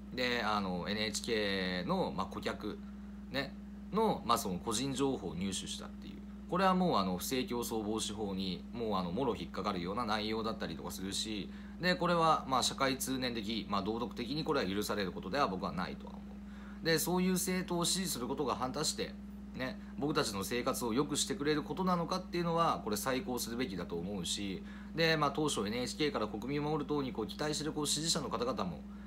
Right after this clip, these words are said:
まあ、いらっしゃると思いますけど、でもエヌエイチケーから国民を守る党がこういうことをやっていけば、どんどんどんどん自分たちのこう首を絞めていくことになるし、で、最終的にね、まあ、そのエヌエイチケーから国民を守る党が、まあ、なくなると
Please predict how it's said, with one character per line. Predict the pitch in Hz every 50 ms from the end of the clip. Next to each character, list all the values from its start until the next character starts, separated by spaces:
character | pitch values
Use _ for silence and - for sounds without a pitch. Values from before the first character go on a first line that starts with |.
| - -
ま | 117 120
あ、 |
い | 120
ら | 127
っ | 123
し | - 160
ゃ |
る | 131 117 90
と | 92
思 | 92 87 110 127
い | 135
ま | 139 151
す | - -
け | 107 101
ど、 | 143 156 151 127 101 - - - - - - -
で | 165 196
も | 190 165 120 107
エ | 113
ヌ | 123
エ | 131
イ | 127
チ | - -
ケ | 165 160
ー | -
か | 113
ら | 95 95
国 | - 92 101 110 127
民 | 135 135
を |
守 | 135 143 156 160
る | 147
党 | - 156 147 151
が | 160 170 156
こ | - - 143
う | 151
い |
う | 151
こ | 175
と | 175 170 151
を | 107
や | 87 90 92
っ | 101
て | 104 104 139
い | 139
け | - 147 139
ば、 | 113 87 - - - - - - - - - - - - - - - -
ど | - 160 175
ん | 170 143
ど | 127 110
ん | 101 95
ど | 117 120
ん | 117
ど | 95 98 92
ん |
自 | 92 87 98 107
分 | 131 143
た | 131 131
ち | 113 107
の | 98 90
こ | - 101 95
う | 95
首 | - 127 127 135
を | 135 131
絞 | 127 - 147 143
め | 107
て | 98
い | 92 85
く |
こ | - 98
と | 92 95
に | 90 90
な | 95
る | 92 87
し、 | - - 131 139 131 107 - - - - - - -
で、 | 170 175 156
最 | - 165 156 160 151
終 | - 151 143
的 | 135 143 123
に | 139 139 139
ね、 | 139 160 180 - - - - - - -
ま | 131
あ、 | 131
そ | - 131
の | 107
エ | 110
ヌ | 123
エ | 127
イ | 127
チ | 104 101
ケ | - 147
ー | 127
か | 104 95
ら | 90
国 | 95 92 95 110 123
民 | 131 135
を | 135
守 | 143 147 143
る | 139
党 | 107 135 131 127 127
が、 | 131 165 165 143 104 87 -
ま | 107 104 101 95
あ、 | 87
な | 87 101 -
く | - 143
な | 135 151 151
る | 151 151
と | - -